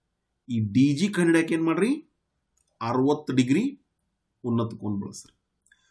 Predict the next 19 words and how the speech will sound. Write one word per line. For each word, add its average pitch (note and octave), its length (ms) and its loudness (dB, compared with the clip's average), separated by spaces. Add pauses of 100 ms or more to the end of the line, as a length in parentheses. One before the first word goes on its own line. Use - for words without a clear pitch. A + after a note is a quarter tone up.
(800)
ನಿಮ್ಗೆ D#3 320 -2
ಡಿ D3 100 6 (120)
ಎಫ್ G3+ 220 -2
ಸಿಕ್ತು. D3 340 2 (720)
ಡಿ A2+ 220 2 (160)
ಎಫ್ - 220 -6
ದೊಳಗ್ G#3 280 6 (1600)
ಡಿ A#2 200 0 (100)
ಜಿ A2+ 100 2 (120)
ಕಳೀರಿ, E3+ 380 4 (760)
ಜಿ G#2+ 220 -2 (120)
ಎಫ್ A2 200 -8
ಉಳಿತೈತಿ. - 400 -10 (760)
ಏನ್ A#2+ 300 2 (100)
ಜಿ G#2 100 0 (100)
ಎಫ್ B2 180 -2
ಬರ್ತೈತ್ಲ, C3 380 0 (120)
ಆ G#2+ 40 0 (100)
ಜಿ A2 100 -2